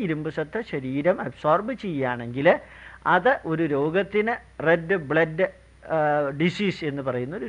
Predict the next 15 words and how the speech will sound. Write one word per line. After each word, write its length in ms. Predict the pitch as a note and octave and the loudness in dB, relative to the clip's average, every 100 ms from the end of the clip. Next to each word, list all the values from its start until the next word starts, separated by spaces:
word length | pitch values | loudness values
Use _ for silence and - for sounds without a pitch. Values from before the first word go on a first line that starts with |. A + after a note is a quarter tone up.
| D#3+ | -4
രോഗത്തിന് 440 | A#2 B2+ B2 E3 - | -4 -6 -8 -6 -2
കാരണമാകുന്നു 680 | A#2+ A#2 C3+ B2 B2 C3 D#3+ - | -2 -2 -4 -4 -6 -8 -10 -6
എന്നറിയാം. 360 | F#3+ A2 F#2+ - - - - - - | -4 -4 -6 -12 -20 -20 -20 -12 4
ഇത് 140 | G#3 G3 | 8 8
avoid 400 | D#3+ F#3+ A#3 B3 | 8 8 8 2
ചെയ്യാൻ 260 | A#3+ B3+ - - - - _ - - - | 6 6 6 -8 -20 -20 _ -20 -18 0
പഴയ 340 | D3+ D3 G3 C4+ F#3 | 2 4 6 8 8
ഭാരതീയര് 560 | D#3 D#3 C3 A#2+ C#3+ - - - _ | 8 6 2 0 0 0 -8 -20 _
മാസത്തിൽ 520 | B2 B2 C#3+ A#2+ D3 E3+ - - B2 | -2 -2 -4 -4 2 2 2 -6 -8
ഒന്ന്, 200 | C3 C3+ | -4 -4
രണ്ട്, 220 | B2 A#2 C3 B2 | -4 -4 -6 -6
മൂന്ന്, 220 | B2 C#3 B2+ | -8 -6 -6
നാല് 220 | A#2 D3+ C#3 | -4 -4 -6
ദിവസങ്ങൾ 400 | B2 D#3 E3 A3+ - - - - D3 | -4 -2 2 2 2 -12 -20 -8 2
ഇലക്കറി 440 | F3 G3+ A3 | 6 8 8